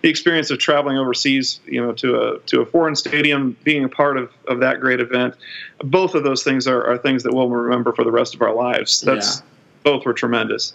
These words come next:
Speaker 2: Okay. Yeah, that sounds amazing. Um,
Speaker 1: Yeah.
Speaker 2: okay, last question. So I'm gonna f-, let's, let's pretend that marching band takes a lot of recruiting like football,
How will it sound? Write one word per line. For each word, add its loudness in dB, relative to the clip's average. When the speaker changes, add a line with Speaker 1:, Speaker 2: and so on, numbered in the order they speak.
Speaker 2:
Okay. -4
Yeah, -2
that -2
sounds -2
amazing. -4
Um, 0
Speaker 1:
Yeah. 0
Speaker 2:
okay, 0
last 0
question. -2
So 0
I'm 0
gonna 0
f-, -18
let's, -2
let's 2
pretend 0
that 2
marching 0
band 0
takes -2
a 0
lot 2
of -4
recruiting -2
like -2
football, -4